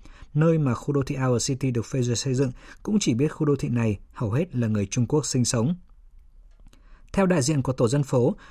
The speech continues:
do liên quan đến yếu tố người nước ngoài nên việc quản lý nhân khẩu tạm trú tạm vắng do cấp trên phụ trách, cấp cơ sở không được biết. Theo quy định, khi cơ quan cấp quận muốn xuống làm việc thì cần phải có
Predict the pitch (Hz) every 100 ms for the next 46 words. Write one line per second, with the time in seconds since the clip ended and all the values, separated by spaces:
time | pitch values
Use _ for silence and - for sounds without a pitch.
0 | - 143 165 156 156 156 139 143 131 131
1 | 170 143 170 190 143 113 - - 151 160
2 | 143 - 123 113 151 147 139 - 147 117
3 | 131 131 170 120 113 139 185 120 131 117
4 | - - 139 131 123 170 - - - -
5 | 180 160 156 - 117 - 139 110 131 180
6 | - - - - - - 156 - 147 139
7 | 131 - - - - 175 165 160 147 208
8 | - 190 165 - 131 131 170 - 151 185
9 | 185 120 123 120 - 120 120 110 107 120